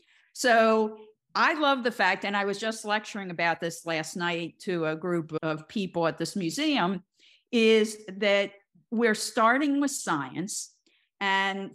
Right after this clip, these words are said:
through a scientific phenomena, physics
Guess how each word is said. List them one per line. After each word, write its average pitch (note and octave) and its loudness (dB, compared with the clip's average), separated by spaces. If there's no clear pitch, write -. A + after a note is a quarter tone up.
through A3 0
a F3+ 0
scientific A#3 0
phenomena, G3 0
physics B3+ 0